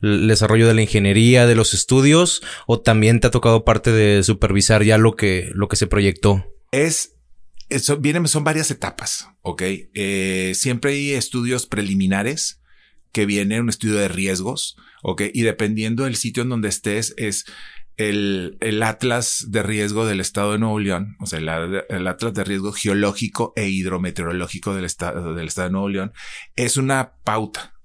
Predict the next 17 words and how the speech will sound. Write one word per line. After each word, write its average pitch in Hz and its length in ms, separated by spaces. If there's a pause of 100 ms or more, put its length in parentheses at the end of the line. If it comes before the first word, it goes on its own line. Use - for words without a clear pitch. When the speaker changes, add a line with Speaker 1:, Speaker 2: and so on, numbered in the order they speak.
Speaker 2:
O - 80
sea, 95 100
decir, 92 340
¿sabes 104 280
qué? 113 240
Aquí 107 240
hay 107 100
un 92 80
problema 107 640 (280)
de 120 140
encharcamiento, 101 880
de 127 80
inundación, 98 800
de 117 80
obstrucción 95 400
de 101 60
alcantarillas 98 600